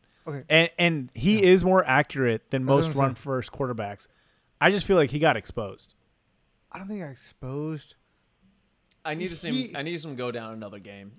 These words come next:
Speaker 3: I
Speaker 1: I, I, I think it was one of those things where it's like the Chiefs have had his number. And you remember, like, the Steve Young thing where it's like, "Get the monkey off my back" situation?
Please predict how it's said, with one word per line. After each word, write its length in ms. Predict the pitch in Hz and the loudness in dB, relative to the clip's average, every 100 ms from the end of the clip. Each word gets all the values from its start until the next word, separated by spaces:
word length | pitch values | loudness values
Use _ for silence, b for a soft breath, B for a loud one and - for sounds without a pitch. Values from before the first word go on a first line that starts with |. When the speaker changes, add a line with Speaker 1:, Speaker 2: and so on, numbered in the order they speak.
| - | -14
Speaker 3:
I 60 | |
Speaker 1:
I, 140 | - 185 | -8 -8
I, 200 | - - - 208 | -10 -14 -6 -2
I 40 | 214 | -2
think 240 | 254 240 | -4 -6
it 80 | 269 | -2
was 140 | 226 | -2
one 100 | 196 | -2
of 60 | 190 | -4
those 120 | 185 | -6
things 140 | 180 165 | -6 -8
where 60 | |
it's 100 | 170 | -6
like 200 | 170 139 | -6 -6
the 80 | 160 | -10
Chiefs 300 | - 190 196 | -6 -8 -6
have 140 | 185 | -8
had 180 | 135 143 | -6 -6
his 120 | 143 131 | -6 -10
number. 400 | 120 123 156 - b b b | -10 -6 -8 -8 b b b
And 140 | 156 165 | -8 -4
you 60 | |
remember, 320 | 175 190 196 | -2 0 0
like, 160 | 180 160 | 0 -2
the 80 | 151 | -6
Steve 320 | - 165 151 | -6 -4 -4
Young 240 | 135 135 | -4 -8
thing 200 | 131 147 139 | -8 -10 -8
where 100 | 131 | -8
it's 100 | 143 | -8
like, 140 | 131 | -8
"Get 120 | 143 | -8
the 60 | 143 | -8
monkey 300 | 131 127 147 | -10 -8 -8
off 120 | 135 | -8
my 100 | 135 | -8
back" 280 | 127 131 - | -8 -8 -10
situation? 540 | 151 - 156 151 175 | -16 -10 -10 -8 -12